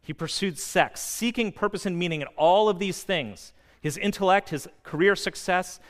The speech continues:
sexual exploits. And when he came to the end, he realized none of this could satisfy him because of this. He said, "Thou hast made us for thyself, O Lord, and our heart is restless until it finds its rest in thee."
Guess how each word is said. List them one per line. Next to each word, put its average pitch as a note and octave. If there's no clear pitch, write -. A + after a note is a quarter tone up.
sexual F#3
exploits. F#3
And C3
when D#3+
he D#3
came A3
to G#3+
the F3
end, D#3
he D3+
realized D3
none E3+
of G3
this E3+
could -
satisfy A#2+
him G2+
because D#3
of C3
this. A#2
He C#3
said, C3
"Thou F3+
hast F#3
made D#3
us D3+
for C#3+
thyself, C3+
O G#2+
Lord, F#2+
and G#2
our D3
heart C#3+
is B2
restless -
until A#2
it F#2+
finds G2
its -
rest F2
in F#2
thee." D#2